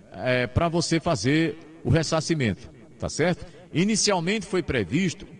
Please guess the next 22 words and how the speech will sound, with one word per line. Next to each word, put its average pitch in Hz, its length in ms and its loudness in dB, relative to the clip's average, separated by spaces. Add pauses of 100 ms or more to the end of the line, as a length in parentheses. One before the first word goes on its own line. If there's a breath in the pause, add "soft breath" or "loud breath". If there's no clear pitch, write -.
um 196 180 2
a 214 60 0
quatorze 180 580 2
de 190 220 -2
junho, 113 500 0
aí 135 160 2
não, 180 220 0
não 185 180 2
deu, 110 320 6
vai 110 160 0
ser 160 140 0
agora, 147 320 4
tá? 127 140 0
De 143 200 2
primeiro 160 540 4
de 147 80 2
julho, 127 420 4
hoje 160 280 6
até 160 180 -2
quatorze 165 400 0
de 180 80 -2
julho. 123 420 2